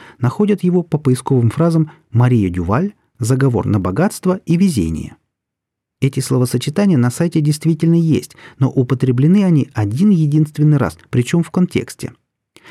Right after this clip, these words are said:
С одной стороны, я рад, что посещаемость сайта увеличивается, пусть и вот таким способом, но с другой, искальцы, попав не по адресу, испытывают разочарование. Да и у меня опускаются руки.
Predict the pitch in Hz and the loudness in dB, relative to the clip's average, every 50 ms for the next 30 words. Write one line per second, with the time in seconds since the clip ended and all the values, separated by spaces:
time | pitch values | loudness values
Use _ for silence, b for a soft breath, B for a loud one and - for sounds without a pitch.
0 | B B B B B - - 110 139 214 247 240 - 214 208 196 202 196 - - | B B B B B -6 -4 0 0 0 0 0 0 0 2 4 2 2 0 0
1 | 135 120 127 107 107 143 190 214 - - 139 - 113 117 123 - - 120 104 98 | 0 0 2 2 0 -2 -2 -4 -6 -8 -6 -4 -2 -2 -2 -2 0 -2 -2 -2
2 | 101 - - - 123 98 - - 104 110 139 156 151 131 - 110 104 - - - | -2 -4 -4 -2 -2 -2 0 -2 0 0 2 2 2 0 0 -2 -4 -4 -4 -8
3 | - - - 127 - - 123 120 123 - - 147 147 - 143 - - - 190 180 | -4 -2 -2 -2 0 0 0 0 0 0 -2 -2 0 0 -2 -2 0 0 0 0
4 | 151 - 110 - - - B B B B B B B - 120 110 104 117 104 101 | 0 0 -2 -4 -6 -8 B B B B B B B 0 0 0 0 -2 -2 -2
5 | 95 123 151 185 190 b b b b _ _ - 117 - - - 185 208 214 - | 0 0 0 0 0 b b b b _ _ -4 -4 -4 -4 -2 -2 -2 -2 -4
6 | - - - - 117 - 107 92 - 104 104 - 151 147 123 90 87 95 - - | -6 -6 -6 -6 -4 -4 -4 -4 -4 -4 -4 -2 -2 -2 -2 -2 -4 -6 -6 -8
7 | 101 b b b b - 107 - - - 123 123 - 104 104 - - 101 95 98 | -12 b b b b -6 -6 -6 -4 -2 -2 -2 0 -2 -2 -2 -4 -4 -4 -4
8 | 98 - 98 98 95 95 92 92 87 85 - 113 - _ _ _ _ _ _ _ | -6 -6 -6 -4 -4 -4 -4 -4 -4 -6 -8 -10 -14 _ _ _ _ _ _ _
9 | _ - 113 127 127 123 120 120 120 120 123 139 143 - 127 110 - - - - | _ -4 0 2 2 4 4 4 4 4 4 2 0 0 -2 -4 -4 -6 -6 -4
10 | - 117 - - - 107 101 98 107 - - - | -4 -6 -4 -4 -2 -2 -2 -2 -2 -4 -8 -12